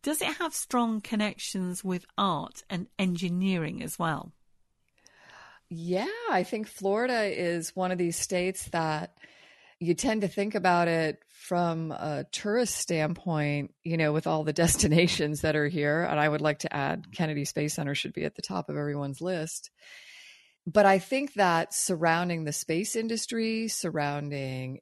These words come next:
Speaker 2: aviation, um, medical tech, communications, I'm probably leaving a lot out. There's, there's certainly an array of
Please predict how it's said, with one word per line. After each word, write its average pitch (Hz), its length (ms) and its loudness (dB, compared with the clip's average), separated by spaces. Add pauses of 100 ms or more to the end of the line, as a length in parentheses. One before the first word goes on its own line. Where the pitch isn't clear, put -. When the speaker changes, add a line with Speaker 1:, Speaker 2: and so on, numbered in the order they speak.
Speaker 2:
aviation, 190 1300 -2
um, 131 520 -10
medical 196 500 -2
tech, 190 380 -2 (440)
communications, 180 1500 -2 (600)
I'm 175 200 -2
probably 175 320 0
leaving 160 300 0
a 156 60 0
lot 151 260 2
out. 170 420 -2
There's, 147 600 2
there's 147 280 0
certainly 151 960 -2 (500)
an 165 80 4
array 165 400 8
of 147 300 6